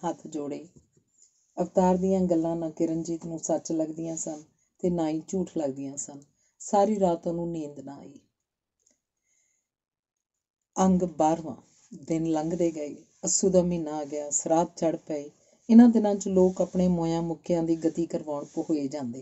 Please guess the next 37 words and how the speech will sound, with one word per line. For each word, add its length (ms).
ਹਨ। 120
"ਮੱਸਿਆ 340
ਵਾਲੇ 240
ਦਿਨ 180
ਆਪਾਂ 340
ਵੀ 140
ਪਹੋਏ 320
ਚੱਲਣਾ 380
ਹੈ," 60
ਕਿਰਨਜੀਤ 540
ਦੀ 100
ਮਾਂ 260
ਨੇ 140
ਉਹਨੂੰ 220
ਦੱਸਿਆ। 400
ਇਨੀ 220
ਦਿਨੀ 260
ਮਾਂ 260
ਨਾਲ 200
ਕੋਈ 180
ਬਹਿਸ 380
ਨਹੀਂ 100
ਸੀ 160
ਕੀਤੀ 320
ਜਾ 180
ਸਕਦੀ। 420
ਚੌਦਾਂ 400
ਦੀ 180
ਰਾਤ 280
ਨੂੰ 180
ਦੋ 180
ਵਜੇ 200
ਉੱਠ 200
ਕੇ 160
ਉਹਦੀ 160
ਮਾਂ 240
ਨੇ 140